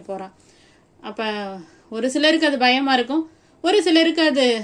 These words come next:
ஆ, ரசனையை தரக்கூடியதா இருக்கும். அப்ப அவன் போகின்ற பொழுது, அப்படி அவன் தொங்கிட்டு போறப்ப அவன் கண்ட காட்சிகளை, அவன் பார்த்த காட்சிகளை அவன் விளக்குறப்ப, ஆ, அவனுக்கு, ஏன்னா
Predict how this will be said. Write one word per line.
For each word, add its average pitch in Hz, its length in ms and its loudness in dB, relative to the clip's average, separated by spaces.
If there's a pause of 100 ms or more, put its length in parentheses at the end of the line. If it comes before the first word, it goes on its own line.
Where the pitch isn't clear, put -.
(160)
ஆ, 214 140 -10
ரசனையை 269 520 0
தரக்கூடியதா 226 720 -4
இருக்கும். 214 360 -10 (400)
அப்ப 294 240 0
அவன் 285 380 0
போகின்ற 349 640 2
பொழுது, 294 240 0
அப்படி 302 280 2
அவன் 285 240 0
தொங்கிட்டு 320 400 0
போறப்ப 269 500 -2
அவன் 269 420 -2
கண்ட 302 280 0
காட்சிகளை, 269 640 -2
அவன் 254 260 -2
பார்த்த 302 400 0
காட்சிகளை 262 560 -2
அவன் 240 280 -4
விளக்குறப்ப, 262 680 -2 (380)
ஆ, 269 160 -4
அவனுக்கு, 339 500 -2
ஏன்னா 320 340 2